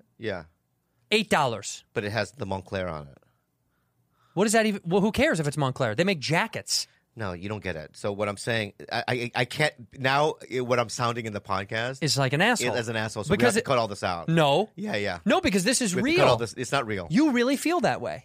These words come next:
Speaker 1: I'll t-
Speaker 2: You think that that's gonna make up for whatever annoyance that you have about anything.
Speaker 1: Uh,
Speaker 2: That's not.
Speaker 1: I
Speaker 2: Why
Speaker 1: would,
Speaker 2: would a
Speaker 1: I, I,
Speaker 2: Montclair
Speaker 1: listen, listen,
Speaker 2: sandal?
Speaker 1: I'll, I'll tell you why.
Speaker 2: Yeah.
Speaker 1: Okay?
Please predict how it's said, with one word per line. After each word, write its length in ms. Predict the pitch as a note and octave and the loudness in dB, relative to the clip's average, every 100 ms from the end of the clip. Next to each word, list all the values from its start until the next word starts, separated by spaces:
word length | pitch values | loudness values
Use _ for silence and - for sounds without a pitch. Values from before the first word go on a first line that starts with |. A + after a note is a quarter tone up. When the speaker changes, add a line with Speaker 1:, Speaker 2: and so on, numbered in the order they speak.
| - | 0
Speaker 1:
I'll 120 | C3+ | 0
t- 100 | - _ - | -2 _ -14
Speaker 2:
You 260 | C#3+ G3 D4+ | -2 2 2
think 320 | - C4+ B3 | 2 -2 0
that 220 | A3+ - | 0 2
that's 240 | F3 F3+ - | 2 2 0
gonna 240 | F#3+ F3+ | -2 0
make 300 | E3+ D#3+ D#3 | 0 0 2
up 180 | D3+ - | 0 0
for 460 | - D3 D3 D3 D#3 | -4 0 2 0 0
whatever 560 | C#3+ D3+ D3+ D#3+ D#3+ | 2 4 4 2 2
annoyance 560 | D#3 C#3 C#3 C#3+ C#3 - | 0 0 0 0 -2 -2
that 140 | B2+ | -4
you 100 | C3 | -2
have 140 | B2+ B2 | -2 0
about 240 | B2 A#2+ | 2 2
anything. 380 | A#2+ A#2+ - G2+ - | 0 -4 -8 -12 -10
Speaker 1:
Uh, 60 | A#2+ | 0
Speaker 2:
That's 220 | - - | 0 2
not. 160 | D#4+ - | -2 -4
Speaker 1:
I 20 | - - | -10 0
Speaker 2:
Why 220 | - C#4 | 4 4
Speaker 1:
would, 60 | |
Speaker 2:
would 80 | C#4+ | 4
a 20 | |
Speaker 1:
I, 20 | A#3+ | 4
I, 200 | G#3 A3 | 4 2
Speaker 2:
Montclair 260 | - A3 | 2 0
Speaker 1:
listen, 140 | F#3+ - | 0 2
listen, 0 | |
Speaker 2:
sandal? 320 | G3+ G3 D3 | 2 2 2
Speaker 1:
I'll, 260 | B2 B2 C#3+ | 2 4 2
I'll 80 | B2 | 0
tell 160 | C#3 C#3 | -2 -4
you 100 | G2 | -4
why. 280 | E2+ D#2 - | -6 -10 -12
Speaker 2:
Yeah. 240 | B2+ A#2+ - - | -6 -6 -8 -14
Speaker 1:
Okay? 400 | G2 F#2+ G#2 | -6 -6 -6